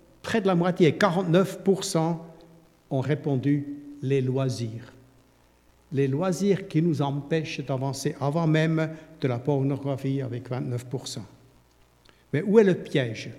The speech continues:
Je dirais le piège est souvent dans la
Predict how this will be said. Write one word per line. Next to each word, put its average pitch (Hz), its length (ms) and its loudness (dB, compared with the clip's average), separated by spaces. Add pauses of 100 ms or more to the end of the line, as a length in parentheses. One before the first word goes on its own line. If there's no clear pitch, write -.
(640)
Je - 100 -10
dirais 165 300 4
le 180 80 4
piège 185 340 4
est 170 60 6
souvent 185 580 4 (300)
dans 147 160 0
la 135 320 0